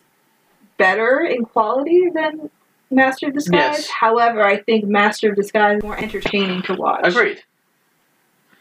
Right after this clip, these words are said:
Speaker 2: Because as, as a movie, this isn't as fun to, like, I love ripping on it because I'm a video game guy and I know this, but, like, for Frankie, she's not,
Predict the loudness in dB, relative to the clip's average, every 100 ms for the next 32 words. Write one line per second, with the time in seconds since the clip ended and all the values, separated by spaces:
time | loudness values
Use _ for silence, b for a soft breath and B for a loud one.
0 | B -2 -2 0 -6 _ 0 0 -2 0
1 | 0 0 2 4 4 0 -2 0 0 0
2 | -4 -8 _ _ _ -2 0 0 0 -6
3 | -10 _ 0 2 0 -2 -2 -2 0 -2
4 | 0 0 0 0 0 -2 -2 -12 _ b
5 | b b -4 -2 -2 0 0 0 0 0
6 | 0 -2 -2 -4 -8 -12 _ _ -4 0
7 | -2 -4 -6 -2 2 0 0 -4 -2 0
8 | 2 2 2